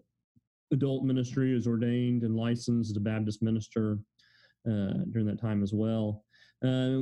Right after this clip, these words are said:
and had, uh, gone to seminary from there, went to, uh, Southern Baptist Theological Seminary, uh, for a while in pursuit of an M div, uh, due to life and, uh, and things that were happening, some personal,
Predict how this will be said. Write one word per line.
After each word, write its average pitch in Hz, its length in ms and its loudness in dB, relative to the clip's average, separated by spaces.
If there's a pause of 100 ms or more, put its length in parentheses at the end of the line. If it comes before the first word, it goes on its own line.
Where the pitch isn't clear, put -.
and 131 320 0
had, 123 380 0
uh, 120 300 0 (280)
gone 156 220 2
to 131 60 0
seminary 151 760 0 (200)
from 131 160 2
there, 160 320 0
went 143 300 -2
to, 131 500 0 (120)
uh, - 220 -8 (140)
Southern 151 340 0
Baptist 139 480 -2
Theological 135 360 -2
Seminary, 135 680 0 (500)
uh, 117 360 0
for 127 100 0
a 123 60 0
while 123 500 0
in 113 100 0
pursuit 127 540 -2
of 110 300 0
an 110 160 -2
M 120 240 0
div, 123 580 0 (100)
uh, 104 300 0 (500)
due 123 180 2
to 113 500 -2
life 127 500 -2
and, 110 240 0 (580)
uh, 123 60 2
and 113 300 0
things 120 240 0
that 120 60 0
were 110 120 0
happening, 120 600 0
some 101 180 -2
personal, 113 640 0